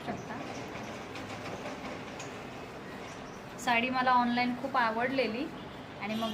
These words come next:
भावाने विचारल्यानंतर सांगितलंच पाहिजे साडी कशी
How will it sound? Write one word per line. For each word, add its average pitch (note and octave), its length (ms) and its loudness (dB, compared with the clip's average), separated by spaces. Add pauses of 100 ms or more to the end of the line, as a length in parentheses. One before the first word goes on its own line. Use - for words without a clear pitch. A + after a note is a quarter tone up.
भावाने A#3 580 4
विचारल्यानंतर A#3+ 1040 2 (2250)
सांगितलंच A#3 560 2
पाहिजे G3 400 -2
साडी G3+ 440 -2
कशी - 200 -8